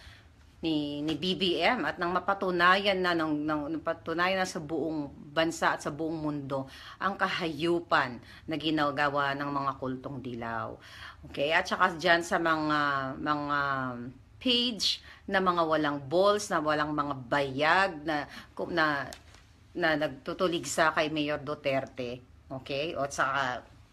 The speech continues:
sa ating gobyerno, magpakita kayo ng mukha. Hindi kayo nagtatago sa,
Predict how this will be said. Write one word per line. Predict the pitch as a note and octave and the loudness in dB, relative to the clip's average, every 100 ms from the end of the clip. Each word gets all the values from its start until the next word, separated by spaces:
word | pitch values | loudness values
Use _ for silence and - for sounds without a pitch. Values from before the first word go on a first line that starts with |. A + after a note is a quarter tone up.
| - - - - - | -20 -20 -20 -10 -8
sa | - G3+ | 4 4
ating | G3 G3 D#3+ | 4 0 -2
gobyerno, | D3+ C#3+ C#3 B2+ C3 B2 C#3+ - - - - G3 | -2 -2 -2 -2 -4 -4 -6 -12 -20 -20 -8 -4
magpakita | F#3+ A3+ A3+ A3 G#3 F#3 | 0 0 -2 0 4 4
kayo | F3+ E3 E3+ | 2 -2 -2
ng | D#3 | -2
mukha. | C3+ C3 C#3+ C3 - | -2 -4 -4 -4 -2
Hindi | F3 F#3 | -4 -2
kayo | G3 F#3+ | 0 0
nagtatago | F#3 E3 D#3 - D3 C3+ C#3 - | 0 0 0 4 4 2 -2 -4
sa, | - E3+ C#3 | -4 0 0